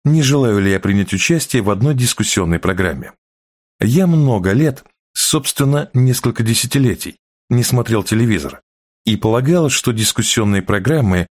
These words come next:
до сих пор похожи на какой-нибудь мозговой трест тысяча девятьсот пятидесятых, куда зрители присылали вопросы типа «Могут ли существовать лекарства, которые делают счастливым?» и где доктор Грей Уолтер,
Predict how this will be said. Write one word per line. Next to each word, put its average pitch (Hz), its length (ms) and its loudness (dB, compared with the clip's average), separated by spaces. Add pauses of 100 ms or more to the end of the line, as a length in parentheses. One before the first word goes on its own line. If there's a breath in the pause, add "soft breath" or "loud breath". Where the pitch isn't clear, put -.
до 139 180 2
сих 139 240 -2
пор 110 200 0
похожи 143 480 0
на 120 100 0
какой-нибудь 123 560 0
мозговой 101 420 0
трест 151 420 -2 (200)
тысяча 160 420 0
девятьсот 196 440 -2
пятидесятых, 104 720 -2 (240)
куда 107 280 0
зрители 127 500 2
присылали 107 500 0
вопросы 131 500 -2
типа - 440 -6 (560)
«Могут 117 500 2
ли 98 80 0
существовать 98 720 0
лекарства, 151 540 -2
которые 143 480 0
делают 85 400 0
счастливым?» 82 560 -2 (280)
и 117 120 0
где 107 180 2
доктор 107 400 -2
Грей 104 240 0
Уолтер, 104 500 0